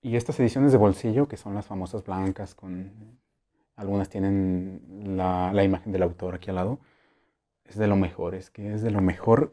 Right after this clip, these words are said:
que van a encontrar. Alianza tiene otros, tiene muchas líneas diferentes. A mí la que más me gusta es la de bolsillo que les acabo de enseñar.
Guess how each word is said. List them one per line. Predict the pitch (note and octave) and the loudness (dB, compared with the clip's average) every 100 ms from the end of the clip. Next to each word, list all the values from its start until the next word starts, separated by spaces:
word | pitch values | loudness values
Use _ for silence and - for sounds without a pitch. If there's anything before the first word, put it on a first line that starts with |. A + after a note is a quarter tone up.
| _ | _
que | _ G#2 | _ 0
van | G2 | 4
a | G#2 | 4
encontrar. | G2+ G2 F#2+ F#2 - _ _ _ _ | 4 0 -4 -6 -10 _ _ _ _
Alianza | G2 G#2+ C#3 | -4 -4 -4
tiene | C3 B2+ | 0 2
otros, | A#2+ A#2 A#2+ A#2 - - _ | 2 0 -4 -6 -8 -16 _
tiene | - A2 | -8 0
muchas | A#2 B2 C3 - C3 C3 | 6 6 6 0 -8 -6
líneas | G#2 G#2 G#2 | -2 0 0
diferentes. | F#2+ C2+ B1+ - - | 0 -6 -14 -16 -16
A | |
mí | G2+ | -10
la | A#2 | -8
que | G#2+ | -6
más | G2+ | -6
me | A2+ | -4
gusta | A2+ G#2+ - G#2 | -4 -6 -12 -18
es | F#2+ - _ _ _ _ | -18 -20 _ _ _ _
la | G#2 | -4
de | |
bolsillo | F2+ F2 G#2 G2+ | -2 -2 -2 -4
que | G2 | -4
les | F#2 | -8
acabo | F#2+ F#2 | -8 -8
de | G2 | -6
enseñar. | F#2+ G2+ G#2 | -8 -8 -8